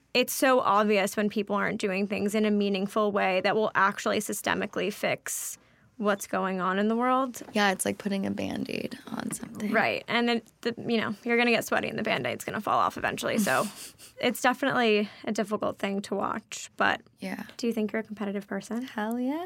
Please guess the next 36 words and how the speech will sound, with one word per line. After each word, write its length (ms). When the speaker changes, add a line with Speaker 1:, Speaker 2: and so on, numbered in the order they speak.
Speaker 1:
Yeah, 220
I 300
Speaker 2:
<laughs> 0
Speaker 1:
thought 200
so. 320
But, 100
you 80
know, 160
some 160
people 220
don't 160
wanna 300
think 220
that 140
they're 140
competitive. 600
Speaker 2:
Competitive 500
in 140
some 280
things. 500
Like, 220
a 80
lot 240
of 140
people, 560
like, 220
when 100
you're 140
in 100
a 40
similar 420
industry, 760
like, 200
let's 260
say 380
it's 720